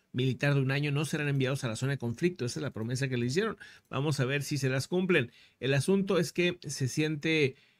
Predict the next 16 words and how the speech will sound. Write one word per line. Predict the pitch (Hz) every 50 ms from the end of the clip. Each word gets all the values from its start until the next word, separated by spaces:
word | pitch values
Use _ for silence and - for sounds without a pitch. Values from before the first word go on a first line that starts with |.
| _ _ _ -
Eh, | 101 117 107 -
Rusia | 160 151 143 143 156 175 185 180 - - 180 165
que | - 131 113
se | 101
está | - 139 139
quedando | - 143 143 147 147
sin | 135 - 139 131
soldados, | - - 139 139 131 139 139 156 156 147 127 - - _ _ - - - _ _
porque | - 135 123 - 143
los | 131 131 135 -
soldados, | 131 131 131 143 151 160 147 - - -
digamos, | - 117 117 127 127 135 143 143 - -
que, | 131 117 117 -
que | - 120 113
están | 120 - - - 143 139 143 147 139 - - -
mili-, | 101 131 135 127 117